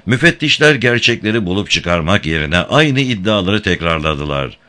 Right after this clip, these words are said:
Ardından Ankara Savcılığına mal varlığı ile ilgili olarak yargılanması için bir rapor düzenlediler.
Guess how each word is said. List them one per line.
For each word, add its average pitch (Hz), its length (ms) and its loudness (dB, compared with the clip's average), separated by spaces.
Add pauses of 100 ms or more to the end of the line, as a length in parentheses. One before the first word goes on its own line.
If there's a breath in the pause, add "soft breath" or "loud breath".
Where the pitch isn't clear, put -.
(440 loud breath)
Ardından 78 520 0
Ankara 107 380 0
Savcılığına 85 720 -2
mal 113 340 2
varlığı 113 340 0
ile 92 260 2
ilgili 87 260 -2
olarak 87 340 -2
yargılanması 110 680 0
için 110 300 0
bir 98 180 0
rapor 92 360 -2
düzenlediler. 71 880 -4